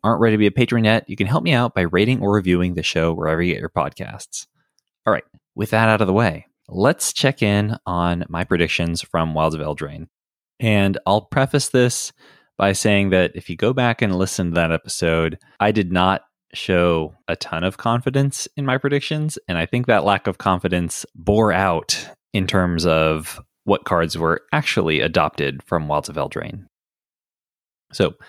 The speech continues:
my predictions were, number one, Moonshaker Cavalry, the white Craterhoof. Number two, Stroke of Midnight, the slight tweak on Generous Gift. Number three, Fairy Slumber Party, uh, which was the mass bounce spell that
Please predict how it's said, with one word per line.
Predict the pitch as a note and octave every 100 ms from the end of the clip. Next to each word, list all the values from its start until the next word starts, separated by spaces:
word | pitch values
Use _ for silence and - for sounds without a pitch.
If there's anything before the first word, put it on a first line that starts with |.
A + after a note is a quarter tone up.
| _ -
my | A#2+
predictions | A#2+ G#2+ - A2 G2 -
were, | G#2 A2+ F#2 E2
number | F#2 G#2+ A2+
one, | G#2 F2 F2
Moonshaker | F2+ F2 F#2+ F#2+ G2+ - -
Cavalry, | F2+ F2 F#2+ G#2 D3 D3+
the | - E2+
white | D#2+ F2 F2 -
Craterhoof. | - F2 F2 G2 D3 - - _ _ _ F2
Number | E2+
two, | E2+ G#2+ G#2 A#2 B2
Stroke | - - G2 F2
of | D#2+
Midnight, | G2+ A2+ A#2 A#2 A#2+ - -
the |
slight | - - G#2+ G#2+ -
tweak | - A2 G#2+ -
on | F#2 F#2
Generous | G2+ G#2 G#2 -
Gift. | G#2+ G#2 - _ _ _ _ _ _
Number | - E2+ E2+
three, | - F#2+ G#2 G#2+ - _ _
Fairy | - G#2+ A2 C3+ C3+ C3
Slumber | - G2+ G#2 A#2+ E2+
Party, | - D#2+ D#2 F#2 B2+ _ _ - - _
uh, | F2+ E2
which | F2 G2
was | E2+
the | E2
mass | E2+ F2+ F#2+ -
bounce | E2 F2 F#2 -
spell | - F2 E2+ F2 - -
that | F2 E2 D#2+